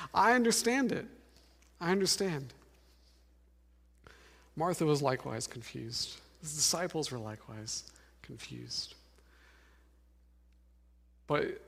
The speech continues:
after the Spirit falls on Pentecost, it all really begins to become apparent. The Holy Spirit can come into the life of the disciples, renew their minds to begin to entertain the reality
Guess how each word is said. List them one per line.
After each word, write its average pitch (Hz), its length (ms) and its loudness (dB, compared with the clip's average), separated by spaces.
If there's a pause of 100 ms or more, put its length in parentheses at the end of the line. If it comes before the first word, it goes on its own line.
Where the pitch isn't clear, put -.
(440)
after 185 600 2 (320)
the 143 60 -6
Spirit 160 480 2
falls 113 420 -6
on 113 120 -8
Pentecost, - 840 -14 (840)
it 151 80 -8
all 139 360 -4
really 123 280 -4
begins 127 500 -10
to - 60 -16
become 113 260 -12
apparent. 113 560 -14 (800)
The 143 60 -6
Holy 151 240 2
Spirit 165 400 2
can 147 140 -6
come 175 340 0
into 165 260 0
the 151 100 2
life 139 280 4
of 135 160 -6
the 139 100 0
disciples, 135 560 -4
renew 139 320 2
their 147 220 2
minds 131 720 -2 (260)
to - 100 -10
begin 151 260 2
to 170 140 -2
entertain 160 600 -2
the 139 100 -2
reality 123 760 -6